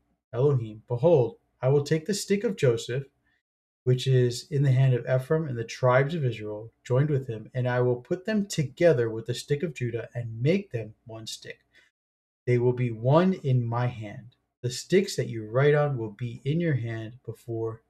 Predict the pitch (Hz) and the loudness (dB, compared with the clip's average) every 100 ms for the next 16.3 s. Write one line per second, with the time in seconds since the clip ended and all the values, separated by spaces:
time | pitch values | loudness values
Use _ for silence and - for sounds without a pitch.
0 | - 110 110 104 107 - 123 127 143 139 | -10 -8 -8 -10 -12 -8 -4 0 0 0
1 | 131 - - - _ _ _ _ 131 175 | -2 -6 -20 -20 _ _ _ _ 6 8
2 | 247 262 196 170 151 156 165 147 131 123 | 8 8 4 6 6 6 4 2 2 2
3 | 123 117 113 - _ _ _ _ _ _ | 2 0 -4 -12 _ _ _ _ _ _
4 | _ _ _ 151 135 185 196 151 127 147 | _ _ _ 2 2 2 6 6 8 4
5 | 151 143 117 104 - 180 175 131 120 120 | 4 2 2 -4 0 0 0 -2 0 0
6 | 120 123 110 - _ 139 131 131 - 160 | -2 -2 -4 -10 _ -6 0 -2 -2 -2
7 | 165 139 113 151 156 151 127 123 120 135 | 0 0 2 4 6 6 4 0 0 0
8 | 147 135 131 135 127 110 110 117 117 123 | 0 0 0 0 0 -2 -6 -6 -6 -12
9 | _ _ _ _ _ - 117 117 147 202 | _ _ _ _ _ -8 -6 -2 0 0
10 | 131 - 117 120 - 185 131 _ _ _ | -2 -6 -8 -6 -4 -6 -6 _ _ _
11 | - 127 131 _ - _ _ _ _ _ | -10 -10 -10 _ -20 _ _ _ _ _
12 | _ - 165 196 185 - - 165 147 143 | _ 8 8 8 2 -2 0 0 2 2
13 | 127 120 135 127 - 131 123 117 110 107 | 2 2 2 0 2 0 2 -2 -6 -4
14 | 120 123 147 151 147 127 123 127 160 170 | -4 2 4 4 4 2 2 2 0 0
15 | 139 - 131 127 147 160 147 135 143 139 | -8 -8 0 2 2 0 -4 -4 0 0
16 | 110 104 - | 0 -4 -10